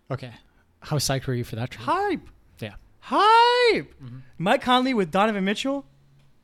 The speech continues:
Speaker 2: Yes, please.
Speaker 1: Mm-hmm.
Speaker 2: Yes, please.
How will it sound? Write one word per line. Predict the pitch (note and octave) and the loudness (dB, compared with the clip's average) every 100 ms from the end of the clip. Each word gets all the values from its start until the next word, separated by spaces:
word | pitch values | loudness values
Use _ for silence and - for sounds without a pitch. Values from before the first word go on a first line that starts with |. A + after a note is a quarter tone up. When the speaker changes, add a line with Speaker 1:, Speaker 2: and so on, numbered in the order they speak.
| _ - - - - - - - - - - | _ -20 -20 -20 -20 -20 -20 -20 -20 -20 -12
Speaker 2:
Yes, | D3 - | -10 -12
please. | - D3+ D3 C#3+ - | -12 -10 -10 -10 -14
Speaker 1:
Mm-hmm. | C3 B2+ C3+ _ | -14 -14 -16 _
Speaker 2:
Yes, | D3 G#3+ A3+ | -6 -6 -6
please. | - G#3+ G#3+ G#3+ G3 - | -10 -10 -8 -10 -12 -18